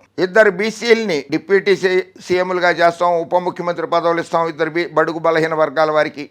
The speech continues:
ఇద్దరు దళితులకి, దళిత, ఎస్టీ, ఇద్దరికి కలిపి ఇద్దరిని ఉప ముఖ్యమంత్రులుగా చేస్తాం,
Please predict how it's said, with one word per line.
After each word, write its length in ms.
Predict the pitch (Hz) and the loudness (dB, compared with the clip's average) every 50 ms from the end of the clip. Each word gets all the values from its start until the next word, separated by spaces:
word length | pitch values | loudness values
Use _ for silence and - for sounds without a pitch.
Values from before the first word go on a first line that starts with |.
| _ - | _ 0
ఇద్దరు 340 | 180 190 180 214 214 208 | 0 2 4 4 4 4
దళితులకి, 720 | 190 165 175 190 202 - 220 220 214 202 156 180 143 127 - _ - | 4 2 2 2 2 2 2 2 2 0 -2 -2 -4 -4 -8 _ -4
దళిత, 540 | 120 156 180 190 196 190 - 208 208 - - - - _ - | 0 0 2 2 2 0 2 2 0 0 0 -6 -8 _ 2
ఎస్టీ, 480 | 165 185 208 - - - 180 151 123 _ _ - | 2 2 2 0 -4 -4 -4 -4 -6 _ _ -10
ఇద్దరికి 380 | 165 170 196 196 196 170 175 170 | 0 2 4 4 4 2 0 0
కలిపి 500 | - 170 180 180 175 175 165 143 - _ - | 2 2 2 2 0 -4 -6 -8 -8 _ -6
ఇద్దరిని 400 | 175 185 180 208 202 190 190 180 | -6 0 2 4 4 4 2 2
ఉప 220 | 170 165 156 165 | 2 2 0 0
ముఖ్యమంత్రులుగా 720 | 190 190 196 190 190 190 190 185 165 180 180 185 175 180 | -2 -2 -2 -2 0 2 2 2 2 0 0 2 4 4
చేస్తాం, 460 | 170 156 165 165 156 - - 160 156 | 4 6 4 4 4 2 -2 -4 -4